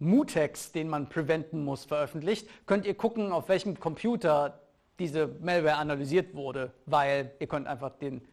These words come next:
den String Strella nehmen, das wieder da X O R decrypten und dann seht ihr, ne, was da für ein Denkfehler passiert ist. Umgekehrt, jetzt wo ihr das alles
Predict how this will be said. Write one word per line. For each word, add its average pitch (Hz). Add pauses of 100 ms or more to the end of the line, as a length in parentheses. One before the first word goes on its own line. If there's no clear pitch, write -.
(280)
den 139
String 160
Strella 190
nehmen, 196
das 160
wieder 165
da 147 (160)
X -
O 220
R 220
decrypten 170
und 147
dann 139
seht 170
ihr, 151 (280)
ne, 160 (200)
was 156
da 135
für 156
ein 139
Denkfehler 143
passiert -
ist. - (720)
Umgekehrt, 320
jetzt 202
wo 254
ihr 240
das 220
alles 226